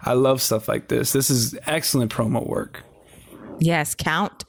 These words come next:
Speaker 2: It's like point, counterpoint. And
Speaker 1: Mm-hmm.
Speaker 2: Kross was fired too last <laughs> November.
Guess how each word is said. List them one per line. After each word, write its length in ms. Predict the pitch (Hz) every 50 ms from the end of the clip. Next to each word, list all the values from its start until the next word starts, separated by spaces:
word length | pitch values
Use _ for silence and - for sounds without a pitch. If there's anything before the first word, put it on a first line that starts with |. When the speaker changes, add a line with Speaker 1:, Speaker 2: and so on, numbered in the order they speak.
| _ - - _ _ _ _ _
Speaker 2:
It's 160 | - - 151
like 240 | 185 165 151 - -
point, 340 | - - 214 220 233 247 -
counterpoint. 640 | - 233 202 208 214 208 - - 185 156 147 151 - -
And 460 | - 175 185 202 220 226 233 240 233
Speaker 1:
Mm-hmm. 360 | 233 139 131 127 135 151 165
Speaker 2:
Kross 280 | 180 220 214 226 262 -
was 160 | - - -
fired 420 | - 185 165 190 233 285 302 277 -
too 240 | - 285 302 381
last 360 | 359 214 185 190 - - - -
<laughs> 20 |
November. 680 | 226 175 180 - - 190 180 175 175 156 156 156 156 -